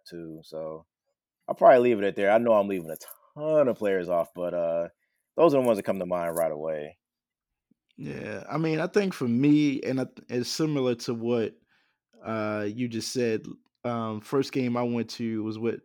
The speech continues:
Speaker 2: my pops, like, way, way back in the day. Um, we were actually out of town, and we went to a Yankees game. And the first game I ever went to was at the old Yankee Stadium, which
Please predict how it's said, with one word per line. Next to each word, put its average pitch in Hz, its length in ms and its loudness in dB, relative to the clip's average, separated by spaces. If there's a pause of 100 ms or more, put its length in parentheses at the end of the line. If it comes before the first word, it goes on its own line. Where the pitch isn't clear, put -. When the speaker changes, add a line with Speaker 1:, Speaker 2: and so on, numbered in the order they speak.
Speaker 2:
my 110 140 -8
pops, 117 380 -6
like, 104 160 -4
way, 110 300 -4
way 107 180 -4
back 107 320 -6
in 107 80 -10
the 101 60 -10
day. 104 380 -4 (500)
Um, 101 540 -6
we 147 100 2
were 175 180 8
actually 127 840 0 (560)
out 127 200 0
of 117 180 -4
town, 117 720 -2 (160)
and 107 560 -4 (140)
we 117 80 -2
went 120 240 -2
to 113 140 -2
a - 20 -4
Yankees 120 460 -2
game. 104 380 -6 (520)
And 107 300 -6
the 107 60 -8
first 123 260 -2
game 117 240 0
I 113 60 2
ever 110 100 0
went 110 180 -2
to 113 120 -8
was 110 140 -4
at 101 120 -2
the - 80 -6
old 107 200 0
Yankee 110 220 -8
Stadium, 110 380 -4
which 117 280 -2